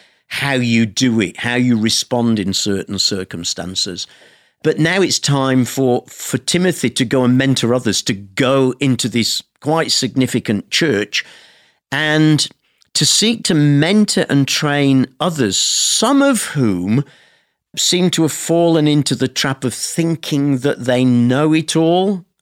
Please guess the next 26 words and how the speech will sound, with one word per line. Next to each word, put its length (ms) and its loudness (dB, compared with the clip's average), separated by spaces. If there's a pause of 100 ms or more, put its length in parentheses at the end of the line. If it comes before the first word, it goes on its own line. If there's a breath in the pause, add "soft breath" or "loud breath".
I 40 -4
mean, 240 -6
one 300 0
Timothy 640 0 (640 loud breath)
begins 480 2
by 240 0
saying, 640 0
you 100 0
know, 160 0
"I 40 0
sent 500 -2
you 240 4
to 320 -4
Ephesus 760 -4 (500 soft breath)
so 240 0
that 180 -2
you 160 4
may 240 2
command 600 2
certain 600 0
men 380 0 (100)
not 460 0
to 160 -8
teach 580 -4
false 380 -4
doctrines 840 -4